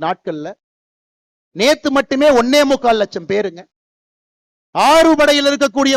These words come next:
முருகபெருமானையும் இங்க வந்து அமைதியாக இந்து முன்னணியினுடைய வாலண்டியர்ஸ் மட்டுமே நின்று, ஒரு காவல்துறை அதிகாரி இல்லைங்க, அமைதியாக தரிசிச்சுட்டு போறாங்க.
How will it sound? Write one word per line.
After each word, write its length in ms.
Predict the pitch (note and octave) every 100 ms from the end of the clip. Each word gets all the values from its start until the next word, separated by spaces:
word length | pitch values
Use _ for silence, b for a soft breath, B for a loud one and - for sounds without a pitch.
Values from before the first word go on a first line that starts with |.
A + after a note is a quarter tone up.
| B3
முருகபெருமானையும் 800 | C#4 C#4+ C4+ C4+ C4 C4 C#4+ C4
இங்க 120 | B3+ B3
வந்து 180 | B3 C#4+ B3+
அமைதியாக 640 | B3 C#4+ D4 C4+ B3+ B3+ C#4 C#4+ A3+ _ _ _ _ A3
இந்து 200 | D4+ D#4+ D4+
முன்னணியினுடைய 540 | C#4 C#4+ C4+ C4+ C4 A3
வாலண்டியர்ஸ் 600 | A3+ D4 D4 C#4+ C#4+ B3 G#3+
மட்டுமே 400 | B3 - D#4+ E4 D4
நின்று, 220 | C#4+ B3+ A#3
ஒரு 120 | D4+ C#4+
காவல்துறை 400 | D4 D4+ D4 C#4
அதிகாரி 300 | B3+ C4 C4+ A3+
இல்லைங்க, 260 | C4 C4+ - _ _ _ _ _ _ _ _ D#3+
அமைதியாக 680 | A#3 D4+ D#4+ C#4+ C4+ B3+ A3+
தரிசிச்சுட்டு 400 | F#3+ G3+ G3+ F3+ -
போறாங்க. 260 | E3+ E3+